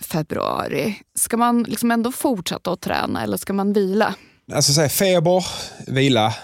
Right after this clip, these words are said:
Speaker 2: ledvärk och såna här grejer, vila, halsont, vila, lite täppt och de här grejerna, då, eh, rörelse. Alltså, inte de här tuffa träningspassen och såna grejer, för då är det lätt man provocerar, det blir värre.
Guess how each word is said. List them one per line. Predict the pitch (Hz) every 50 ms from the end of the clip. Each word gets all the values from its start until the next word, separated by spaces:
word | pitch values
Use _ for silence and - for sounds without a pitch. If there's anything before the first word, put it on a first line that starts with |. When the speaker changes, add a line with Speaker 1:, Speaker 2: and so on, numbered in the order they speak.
| - - - - -
Speaker 2:
ledvärk | 117 123 127 131 139 147 139 120 123 117 117 - - -
och | 107
såna | - - 123
här | 120 127
grejer, | 117 117 117 113 110 107
vila, | 107 113 113 117 113 107 104 104 107 - - _ _ _ _ _ - -
halsont, | - 123 123 135 127 - - - 117 113 110 - -
vila, | - 117 117 120 117 110 104 98 101 101 - - _ _ _ _ _ -
lite | - 127 131 123 143
täppt | 131 - 175 170 147 135 - - - -
och | - 127
de | 131 139
här | 151 147
grejerna, | 135 135 131 135 131 117 113 110 113 117 131 - - -
då, | 120 113 120 120 117 117 113 110 101 101
eh, | 101 95 87 82 60 - - - _ _ _ _ _ _ - - - - -
rörelse. | 113 117 117 113 113 110 107 - - - 73 101 - - - -
Alltså, | - 98 98 - - 104 101 104 101 101 101 98 98 95 - - - _ _ - -
inte | 127 131 - 143
de | 131 120
här | 123 123
tuffa | 110 - - - 120 110 - - 110 104
träningspassen | - - 123 110 113 104 - - - 104 98 - - 101
och | 95
såna | - - 101 98
grejer, | 95 101 101 95
för | - - 101
då | 104
är | 107
det | 104
lätt | 110 110 98 -
man | 98 95
provocerar, | - - 107 98 95 - 113 101 95 92 92
det | 95 92
blir | 87 101 98
värre. | 101 117 110 101 98 98 98